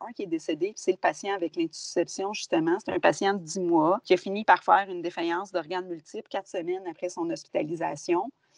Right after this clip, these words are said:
Mais on n'a pas plus de détails que ça. Dans la grosse série de patients aussi, euh, de soixante-douze mille patients, là, du China C D C,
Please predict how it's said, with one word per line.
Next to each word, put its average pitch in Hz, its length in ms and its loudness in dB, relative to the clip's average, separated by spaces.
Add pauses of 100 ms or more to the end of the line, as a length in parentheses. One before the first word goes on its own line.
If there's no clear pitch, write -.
(380)
Mais 202 240 2
on 170 80 4
n'a 190 240 6
pas 185 160 2
plus 226 220 -6
de 196 80 2
détails 165 340 0
que 160 140 -8
ça. 151 160 -8 (520)
Dans 202 100 6
la 220 120 4
grosse 202 240 -4
série 233 260 -6
de - 60 -12
patients 220 680 0
aussi, 226 720 -4
euh, 170 180 8
de 175 280 8
soixante-douze 185 560 -2
mille 190 160 -2
patients, 180 560 0
là, 214 140 -2
du 170 180 -6
China 170 400 4
C - 120 -6
D 165 160 0
C, 233 320 2